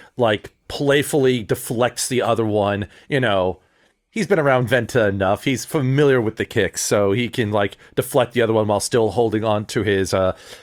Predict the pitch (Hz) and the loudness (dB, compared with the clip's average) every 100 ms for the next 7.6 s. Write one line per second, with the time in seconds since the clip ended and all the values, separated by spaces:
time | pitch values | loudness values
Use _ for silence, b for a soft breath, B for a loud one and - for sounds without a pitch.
0 | B - 123 107 104 95 - - - _ | B -4 0 2 0 -2 -8 -10 -12 _
1 | - 113 104 101 98 - 135 120 107 101 | -6 0 2 2 0 -2 0 2 2 0
2 | 104 B B B B 110 104 92 92 - | -2 B B B B 2 2 2 0 -2
3 | - 120 101 95 90 92 - b b b | -2 0 0 -2 -2 -4 -8 b b b
4 | b - 135 123 127 127 _ _ _ b | b -2 0 0 -2 -8 _ _ _ b
5 | b _ _ _ _ _ - - 143 143 | b _ _ _ _ _ -20 -4 0 2
6 | 135 127 123 - 135 123 135 107 - _ | 2 2 0 2 0 2 0 -2 -6 _
7 | 104 - 117 107 - | -8 -4 -4 -4 -6